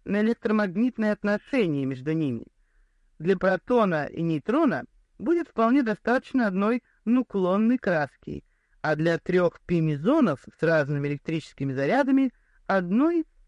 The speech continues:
пимезонной. Рассчитавшиеся на первый, второй и на первый, второй, третий, неупорядоченная толпа элементарных частиц приобрела уже некоторую структуру.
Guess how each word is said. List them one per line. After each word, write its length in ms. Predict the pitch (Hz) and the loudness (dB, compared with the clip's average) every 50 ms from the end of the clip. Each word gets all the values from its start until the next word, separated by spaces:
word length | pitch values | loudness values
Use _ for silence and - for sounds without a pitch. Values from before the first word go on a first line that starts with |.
| _ _ _ | _ _ _
пимезонной. 840 | - 247 285 269 233 175 139 139 143 135 131 127 127 127 123 139 143 _ _ _ _ _ _ _ _ _ _ _ _ _ _ _ _ _ _ _ _ _ _ _ _ _ _ _ _ _ _ _ _ _ _ _ _ _ _ _ _ _ - | 0 2 4 4 4 2 2 0 0 0 2 0 -2 -2 -4 -6 -8 _ _ _ _ _ _ _ _ _ _ _ _ _ _ _ _ _ _ _ _ _ _ _ _ _ _ _ _ _ _ _ _ _ _ _ _ _ _ _ _ _ -6
Рассчитавшиеся 920 | 156 170 - - - 214 - 320 339 - - - 302 302 277 - - 262 | -6 -6 -4 -4 -6 -4 -2 -2 -2 -2 -2 -4 -2 -2 -2 0 0 0
на 160 | 247 240 233 | 0 0 0
первый, 400 | - - 254 285 269 233 214 208 | -2 0 0 2 2 2 0 -2
второй 580 | - - - 185 185 196 233 226 170 131 120 _ _ _ _ _ _ _ _ | -2 -2 -2 0 2 2 2 2 2 0 -6 _ _ _ _ _ _ _ _
и 100 | - 151 | -4 -2
на 160 | 165 185 190 | -2 -2 -2
первый, 440 | - - 220 269 294 269 220 190 180 | -2 -2 0 2 2 4 2 2 -2
второй, 400 | - - - 175 185 226 226 208 | -4 -2 -2 0 2 2 2 2
третий, 560 | - - 165 233 294 285 - - 131 117 - _ _ _ _ _ _ _ _ _ _ | 0 -2 -2 -2 -2 -2 -4 -6 -12 -14 -14 _ _ _ _ _ _ _ _ _ _
неупорядоченная 1000 | - 156 175 190 170 196 202 240 285 311 294 285 254 - - 262 247 247 240 233 | -6 -4 -4 -2 2 2 2 4 4 2 0 -2 -4 -2 0 2 2 2 2 0
толпа 680 | - - 202 190 190 185 - - 214 220 220 202 180 - | 0 0 0 0 0 -2 -2 -2 0 2 2 2 0 -2
элементарных 760 | - 151 151 151 151 156 135 - 170 180 190 170 151 143 - | -6 -6 -6 -4 -4 -4 -4 -2 -2 -2 -2 -2 -4 -6 -10
частиц 500 | _ - 117 117 _ - 202 247 294 262 _ - _ _ _ _ _ _ _ _ _ _ _ _ _ _ _ _ _ _ _ _ | _ -12 -14 -14 _ -4 -2 0 0 -2 _ -10 _ _ _ _ _ _ _ _ _ _ _ _ _ _ _ _ _ _ _ _
приобрела 520 | - 170 208 226 220 233 254 254 311 349 359 | -2 0 0 2 4 4 4 4 4 2 2
уже 200 | 320 277 302 302 | 0 0 0 0
некоторую 500 | 262 220 202 208 202 - - 233 240 233 | 2 2 0 -2 -4 -4 -2 -2 -2 -2
структуру. 640 | - - - 254 - - - 160 139 123 120 113 | -2 -4 -6 -6 -4 -6 -6 -6 -4 -4 -6 -10